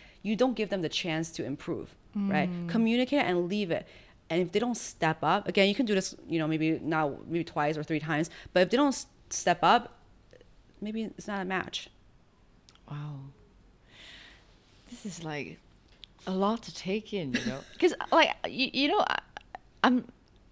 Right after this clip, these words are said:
Speaker 2: I'm looking at you and, and I think you're so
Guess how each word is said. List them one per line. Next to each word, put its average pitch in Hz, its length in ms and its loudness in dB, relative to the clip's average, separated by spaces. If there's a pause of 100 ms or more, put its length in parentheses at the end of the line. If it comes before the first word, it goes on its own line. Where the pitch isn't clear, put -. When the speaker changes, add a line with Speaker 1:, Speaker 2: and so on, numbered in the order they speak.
(200)
Speaker 2:
I'm 226 140 8
looking 311 280 6
at 247 140 4
you 170 520 2
and, 170 480 -2 (1300)
and 220 100 4
I 247 120 4
think 262 260 4
you're 196 100 4
so 180 520 6